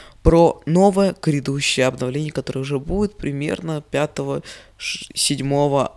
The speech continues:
сентября. То есть уже через недельку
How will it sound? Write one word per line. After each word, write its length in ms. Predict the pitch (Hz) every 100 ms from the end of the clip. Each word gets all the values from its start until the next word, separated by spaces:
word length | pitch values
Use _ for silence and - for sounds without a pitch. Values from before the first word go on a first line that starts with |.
| -
сентября. 800 | - - 143 - 147 139 156 135 - _ _ _ _ _ _ - _ - - -
То 140 | 147 147
есть 180 | 147
уже 240 | 143 139 139 - - - - -
через 480 | - 160 147 - - _ 120
недельку 720 | 151 143 175 165 - 147 147